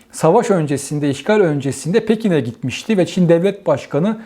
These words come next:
Xi Jinping'le bir görüşme yapmıştı. Belki de Çin biliyordu zaten Ukrayna'nın başına gelecekleri.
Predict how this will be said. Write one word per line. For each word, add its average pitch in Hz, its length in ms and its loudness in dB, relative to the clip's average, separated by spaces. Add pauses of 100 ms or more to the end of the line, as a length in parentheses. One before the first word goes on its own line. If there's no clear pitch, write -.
(160)
Xi 185 280 2
Jinping'le 208 560 2
bir 202 80 2
görüşme 175 460 0
yapmıştı. 127 520 -4
Belki 202 320 2
de 131 100 -4
Çin 214 240 -4
biliyordu 190 360 4
zaten 104 400 -10 (340)
Ukrayna'nın 151 600 0
başına 131 320 -4
gelecekleri. 107 680 -10